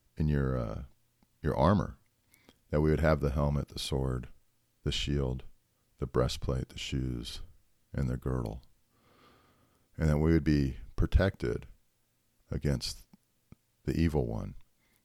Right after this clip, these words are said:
and that you would be the one that we are striving to, to emulate and to live for. I thank you and I praise you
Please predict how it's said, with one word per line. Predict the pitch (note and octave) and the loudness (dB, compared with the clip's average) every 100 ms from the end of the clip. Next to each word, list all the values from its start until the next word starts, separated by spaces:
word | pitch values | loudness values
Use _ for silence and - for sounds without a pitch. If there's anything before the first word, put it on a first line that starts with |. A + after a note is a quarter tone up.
| _ | _
and | C#2+ | 0
that | C2+ D#2 | 0 0
you | D#2+ E2 | 2 6
would | F#2+ C#2+ | 6 4
be | C2+ | -2
the | A#1+ | -4
one | A1+ G#1+ G#1 G#1 - | -4 -6 -8 -10 -10
that | - B1+ | -6 -4
we | B1+ | -4
are | G#1+ | -4
striving | - B1 A#1+ A#1 G1+ - | -2 -2 -2 -4 -8 -8
to, | B1+ A#1 - _ _ _ _ _ _ _ - | -6 -6 -12 _ _ _ _ _ _ _ -4
to | - | 2
emulate | F#2 G#2 G2+ F#2 F2 - _ _ | 6 6 8 6 4 0 _ _
and | D2 C#2 | -4 -2
to | C2 | -4
live | B1 A1+ | -6 -8
for. | - - - - _ _ _ - _ _ _ - | -10 -12 -12 -18 _ _ _ -20 _ _ _ 0
I | D#2 | 4
thank | E2+ E2+ F2+ | 6 6 6
you | |
and | F#2 | 4
I | E2+ | 4
praise | - F2 E2+ C#2 | 4 4 4 2
you | A#1 G#1+ | -4 -8